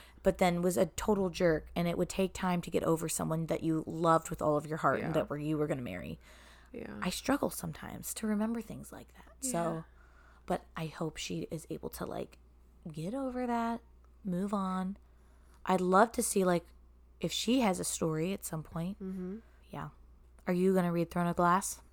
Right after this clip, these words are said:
Speaker 2: I told you I would.
Speaker 1: You did say that.
Speaker 2: So I will. Yeah.
Speaker 1: Do you think you'd do that, like, now? We don't have to read it for the podcast, but just in general.
Speaker 2: Yeah.
Speaker 1: You think you'll do it right away?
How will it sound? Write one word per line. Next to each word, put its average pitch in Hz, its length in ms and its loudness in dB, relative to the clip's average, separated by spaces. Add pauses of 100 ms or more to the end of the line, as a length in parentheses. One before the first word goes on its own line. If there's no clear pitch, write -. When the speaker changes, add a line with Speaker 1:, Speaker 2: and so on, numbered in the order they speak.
(500)
Speaker 2:
I 208 60 -12
told 214 240 -8
you 208 80 -10
I 196 60 -10
would. 196 260 -10 (640)
Speaker 1:
You 180 80 -6
did 165 180 -6
say 180 140 -8
that. 170 220 -12 (340)
Speaker 2:
So 214 80 -12
I 208 60 -8
will. 220 180 -12 (400)
Yeah. 226 160 -18 (1200)
Speaker 1:
Do - 120 -4
you - 20 -2
think 175 160 -4
you'd 175 100 -6
do 170 100 -2
that, 165 180 -2
like, 160 160 -4
now? 160 340 -2 (320)
We 208 140 8
don't 214 120 10
have 185 100 2
to 175 80 -4
read 170 120 0
it - 60 -10
for 175 80 -10
the 170 100 -8
podcast, - 540 -10
but 196 100 -10
just - 340 -8 (100)
in 160 120 -4
general. 170 320 -8 (240)
Speaker 2:
Yeah. 285 300 -4 (420)
Speaker 1:
You 175 100 0
think 185 160 0
you'll 180 100 2
do 175 120 2
it - 80 0
right 165 160 2
away? 165 260 2